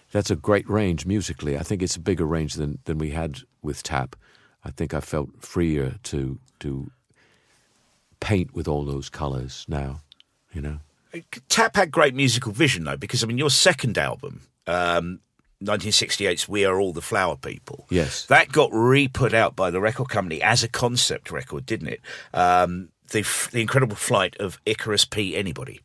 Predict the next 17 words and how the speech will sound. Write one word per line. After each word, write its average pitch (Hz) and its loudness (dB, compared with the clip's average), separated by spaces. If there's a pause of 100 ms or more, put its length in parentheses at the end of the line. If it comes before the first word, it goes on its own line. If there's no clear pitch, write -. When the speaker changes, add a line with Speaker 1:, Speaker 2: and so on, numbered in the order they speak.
(100)
Speaker 1:
Yes. 85 -2 (420)
Uh, 80 2
we 104 4
didn't 85 0
approve 80 0
of 76 -2
that 67 -6
title. 78 -4 (420)
Um, 71 -4 (220)
that 71 -4
was, 69 -6
that's 69 -8
record 76 -4
company 67 -6
creativity 65 -4
for 64 -6
you. 76 -8